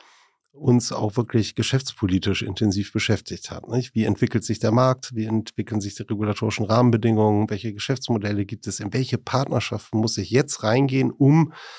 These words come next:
bei dieser anlaufenden Wasserstoffwirtschaft mit dabei zu sein, um für Kunden und unsere kommunalen Partner da Kompetenzen aufzubauen? Alles ist ein Thema, was ich als sehr,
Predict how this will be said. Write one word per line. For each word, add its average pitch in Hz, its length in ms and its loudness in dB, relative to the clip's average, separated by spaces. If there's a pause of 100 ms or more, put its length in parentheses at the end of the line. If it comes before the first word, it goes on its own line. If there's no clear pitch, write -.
(260)
bei 117 140 -6
dieser 107 500 0
anlaufenden 117 560 2
Wasserstoffwirtschaft - 1120 -4
mit 123 200 2
dabei 101 300 0
zu 123 180 -6
sein, 107 340 2
um 101 320 -2
für 127 340 0
Kunden 143 520 2
und 107 140 -2
unsere 110 260 -2
kommunalen 101 500 0
Partner 120 420 0
da 104 280 2 (340)
Kompetenzen 117 640 0
aufzubauen? 101 720 -2 (460)
Alles 147 260 0
ist 123 140 -2
ein 123 100 4
Thema, 123 380 4
was 113 200 -2
ich - 280 -8 (240)
als 117 240 -6
sehr, 110 560 2